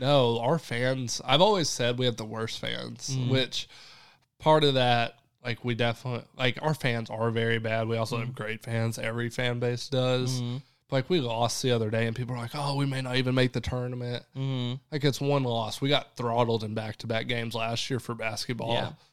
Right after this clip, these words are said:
Speaker 2: I don't know that it's that we have bad fans. I think we just have people who are blindly faithful to the program.
Speaker 1: Yes,
Speaker 2: And so
Speaker 1: a hundred percent.
Speaker 2: they can't remove themselves from the situation.
Speaker 1: Yep.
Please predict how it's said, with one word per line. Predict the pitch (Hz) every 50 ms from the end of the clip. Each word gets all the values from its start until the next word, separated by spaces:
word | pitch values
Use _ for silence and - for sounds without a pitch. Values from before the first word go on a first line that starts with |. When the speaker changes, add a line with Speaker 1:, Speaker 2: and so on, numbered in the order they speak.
| _ _ _ _ _ _ _
Speaker 2:
I | - 247
don't | 285 311 262 180
know | 208 208 208
that | 190 185
it's | 165 156 - -
that | - 143 -
we | 143 147 156
have | 135 151 131 117 110 - _ _ _ _ _ _ _
bad | - 123 127 135 139 -
fans. | - 175 175 180 190 180 180 -
I | 139 131
think | 151 196 208 -
we | 226 220
just | 180 190 170 -
have | 170 160 160 156 139 - - _ _ _ _ _ _ _
people | - 214 190 190 180 156
who | 117 135 160 156 151
are | - 131 131 131 127 123
blindly | - 135 135 131 127 131 131 139 147 156 156 139 135 143 135
faithful | 123 - - 131 123 139 143 - - 170 165
to | - - 170
the | 151 156
program. | - 170 165 170 165 165 170 170 175 185 185 196 208
Speaker 1:
Yes, | 208 - - - - - - - -
Speaker 2:
And | - 156 165 151
so | 120 120
Speaker 1:
a | 123
hundred | 160 160 156
percent. | - - - 147
Speaker 2:
they | 151 156 160
can't | - - - - 180 180 180 180 - - 165
remove | 156 151 143 139 135 135 139 143 151 156 135 -
themselves | - 156 147 143 - - 147 131 135 139 -
from | - 170
the | 160
situation. | 156 - 175 165 - 175 175 175 180 180 - 214 214
Speaker 1:
Yep. | 123 208 -